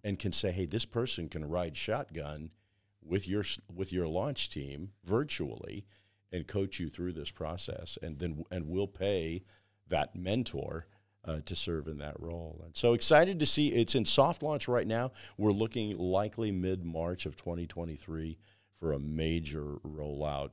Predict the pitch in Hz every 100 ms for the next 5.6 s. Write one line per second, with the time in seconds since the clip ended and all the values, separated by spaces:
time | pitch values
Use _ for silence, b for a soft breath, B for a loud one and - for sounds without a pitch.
0 | _ 78 73 73 71 73 71 76 73 73
1 | 73 73 69 71 71 71 69 69 73 78
2 | 78 78 80 73 76 73 71 87 90 87
3 | 82 87 82 80 107 113 104 - 80 78
4 | - B B - 98 - 131 127 110 98
5 | 92 92 85 - 92 90